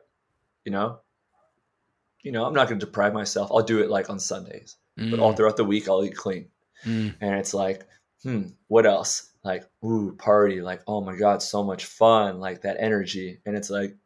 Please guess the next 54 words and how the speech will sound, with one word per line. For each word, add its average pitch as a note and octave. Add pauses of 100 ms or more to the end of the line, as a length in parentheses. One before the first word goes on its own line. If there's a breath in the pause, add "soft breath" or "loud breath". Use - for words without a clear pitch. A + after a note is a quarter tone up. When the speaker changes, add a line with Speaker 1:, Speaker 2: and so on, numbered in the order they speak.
Speaker 1:
"Yeah, D#3+
you B2
know, A2
time A2
and G#2+
place, G#2+
I'll G2
do A2
it, F#2+ (320)
but G2
not G#2
every F#2+
day." G2 (140)
And G2
so G2+ (500 soft breath)
throughout B2+
the A#2
years, A#2+
I've G#2
just -
slowly A#2+
cut -
things. F#2+
Like, F#2+ (640)
first A2+
it G#2+
was, G#2
like, G#2
video A#2
games F2+
and G2
computer A#2
games. F2+ (420)
Like, G2 (140)
I'm D3+
a C#3+
competitor. G#2 (380)
Like, G2+
it -
doesn't A2
stop G#2
when G2+
I G2+
leave G#2
the G2+
court. G2+ (420)
I F#2+
love G#2+
playing, G2+
like, F#2
back G2+
in G2
the F#2
day, F#2+